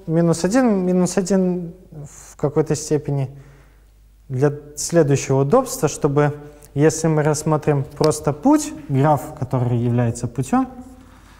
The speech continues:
было бы как-то странно, если бы его ш-, пас-, э, ширина,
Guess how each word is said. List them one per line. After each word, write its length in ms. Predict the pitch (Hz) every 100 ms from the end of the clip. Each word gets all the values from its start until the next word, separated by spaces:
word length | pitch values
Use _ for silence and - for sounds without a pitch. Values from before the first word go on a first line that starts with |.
| - -
было 220 | 151 190
бы 120 | 180
как-то 280 | 175 170 170
странно, 600 | - - 220 247 202 127 - - - - -
если 340 | 147 - 156
бы 320 | 147 151 139 117 - - - - _ _ _
его 420 | 127 127 143 202 220
ш-, 540 | - - - - - _ -
пас-, 280 | 139 -
э, 340 | 131 139 131 120
ширина, 580 | - 135 131 127 113